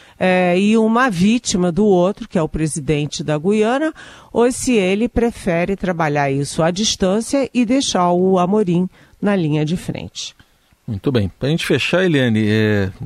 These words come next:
Speaker 2: trazer pra você aqui uma apuração dos nossos colegas de Brasília, o Tássio Lohan e o Daniel Vetterman, mostrando que um aliado do presidente Lula, o deputado André Janones, prioriz-, priorizou a prefeitura de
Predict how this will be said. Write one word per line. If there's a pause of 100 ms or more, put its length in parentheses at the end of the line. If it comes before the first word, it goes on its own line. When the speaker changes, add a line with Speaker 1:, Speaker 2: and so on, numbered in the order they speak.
Speaker 2:
trazer
pra
você
aqui
uma
apuração
dos
nossos
colegas
de
Brasília,
o (460)
Tássio
Lohan
e
o
Daniel
Vetterman,
mostrando
que
um
aliado
do
presidente
Lula,
o (420)
deputado
André
Janones, (600)
prioriz-, (100)
priorizou
a
prefeitura
de